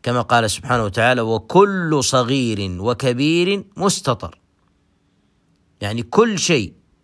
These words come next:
في هذه الدنيا صغير أو كبير قد كتب في هذا اللوح المحفوظ قبل خلق السماوات والأرض بخمسين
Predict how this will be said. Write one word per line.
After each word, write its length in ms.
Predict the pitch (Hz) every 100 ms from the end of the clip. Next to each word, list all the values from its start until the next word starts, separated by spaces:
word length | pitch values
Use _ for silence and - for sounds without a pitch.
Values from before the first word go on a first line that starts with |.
| _
في 220 | - 117
هذه 200 | 131 131
الدنيا 420 | 120 117 120 92 82
صغير 400 | 135 131 170 147
أو 100 | 143
كبير 440 | 156 175 220 - _ _ _ _ _ _ _ _ _ _ _ _ _ _ -
قد 120 | 131
كتب 380 | - 170 131 92
في 180 | 123
هذا 380 | 120 120 135 151 -
اللوح 360 | 101 104 120 117
المحفوظ 560 | 101 92 - 101 82 - _ _ _ _ _ _ _ _ _ -
قبل 200 | 123 117
خلق 320 | 127 117 120
السماوات 680 | 104 117 113 113 123 123 110
والأرض 360 | 107 127 127
بخمسين 600 | 104 113 107 - 131 156